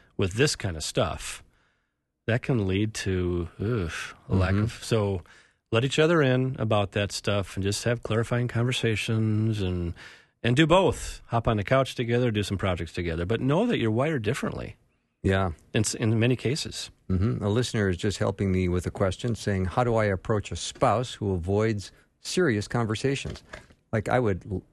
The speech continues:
Speaker 2: l-, I would ask a question to start off a conversation only to be met with silence. This is becoming a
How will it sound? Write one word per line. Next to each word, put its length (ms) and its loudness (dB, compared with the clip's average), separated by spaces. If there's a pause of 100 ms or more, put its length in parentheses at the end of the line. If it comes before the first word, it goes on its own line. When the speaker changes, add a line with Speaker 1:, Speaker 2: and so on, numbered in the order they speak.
Speaker 2:
l-, 220 -4
I 100 2
would 160 0
ask 280 2
a 60 -8
question 420 -2
to 60 -2
start 260 0
off 140 -4
a 40 -20
conversation 640 -2
only 280 0
to 100 -4
be 120 0
met 260 2
with 200 -4
silence. 680 -2 (360)
This 160 -6
is 80 -2
becoming 380 0
a 80 -2